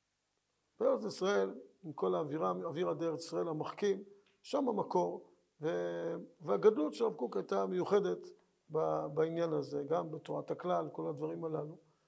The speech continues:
שאתה לא מוצא אותם אצל גדולים אחרים, בלי שמות או, או כאלה ואחרים. שוב, כל אחד כבודו במקומו מונח, ו-, והכל בסדר, אבל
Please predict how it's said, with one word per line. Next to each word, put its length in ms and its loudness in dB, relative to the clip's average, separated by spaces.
שאתה 260 -6
לא 120 0
מוצא 220 0
אותם 260 0
אצל 300 -2
גדולים 360 -2
אחרים, 340 -6
בלי 220 -4
שמות 460 -2
או, 320 -4
או 100 -12
כאלה 340 0
ואחרים. 440 -2
שוב, 260 0
כל 160 6
אחד 260 4
כבודו 240 2
במקומו 320 0
מונח, 580 2
ו-, 1120 0
והכל 240 -2
בסדר, 480 4
אבל 400 -4